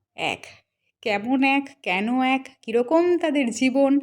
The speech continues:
বুঝতেই পারছেন, প্রায় ছশো ষোলো পাতা। হুম, ছশো ষোলো পাতার একটি উপন্যাস, তো কতটা বড়, কতটা সুন্দর করে লেখা হতে পারে, তো এটা নিয়ে আমার একটা ভিডিও বানানোর ইচ্ছে আছে।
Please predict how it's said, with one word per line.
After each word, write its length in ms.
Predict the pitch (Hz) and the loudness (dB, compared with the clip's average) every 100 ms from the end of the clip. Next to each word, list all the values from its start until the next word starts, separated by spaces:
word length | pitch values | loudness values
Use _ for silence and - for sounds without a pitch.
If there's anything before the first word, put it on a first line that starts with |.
| - - - - _ _ | -4 -20 -20 -20 _ _
বুঝতেই 300 | 190 185 254 | -14 -6 -4
পারছেন, 440 | 262 247 247 349 339 | 0 0 2 0 4
প্রায় 300 | 220 220 240 - | 4 4 2 -4
ছশো 440 | - 202 - 285 | -4 -4 -2 -4
ষোলো 320 | - 226 202 | -2 0 0
পাতা। 260 | 202 165 185 214 | 0 -2 -2 0
হুম, 180 | 254 - - - - - _ _ | 0 -2 -12 -20 -20 -20 _ _
ছশো 280 | - 220 262 | -10 -8 -8
ষোলো 280 | - 208 196 | -4 -2 0
পাতার 240 | 214 226 | -2 -4
একটি 220 | 247 247 247 | -6 -6 -8
উপন্যাস, 480 | 202 208 202 240 - - | -6 -4 -4 -4 -6 -6
তো 120 | 185 185 - _ | -6 -6 -10 _
কতটা 320 | 180 180 226 233 - 202 196 | -12 -6 0 0 -2 -10 -2
বড়, 260 | 196 208 | 0 0
কতটা 420 | 214 180 202 220 214 214 - - _ | -2 -4 -2 -2 -2 -4 -14 -20 _
সুন্দর 320 | - 208 190 196 | -14 -10 -8 -4
করে 140 | 220 | -2
লেখা 240 | 202 196 208 | 0 0 2
হতে 160 | 214 214 | 2 0
পারে, 240 | 196 214 294 - - _ _ _ _ - | -2 -4 -8 -14 -20 _ _ _ _ -18
তো 200 | - - | -14 -8
এটা 220 | 214 240 | -2 2
নিয়ে 120 | 262 | 2
আমার 100 | 254 | 0
একটা 120 | 262 | 0
ভিডিও 180 | 208 208 | 0 0
বানানোর 300 | 208 220 226 | 2 0 -4
ইচ্ছে 300 | 202 196 240 | -6 -6 -2
আছে। 280 | 220 185 330 | -2 -2 -4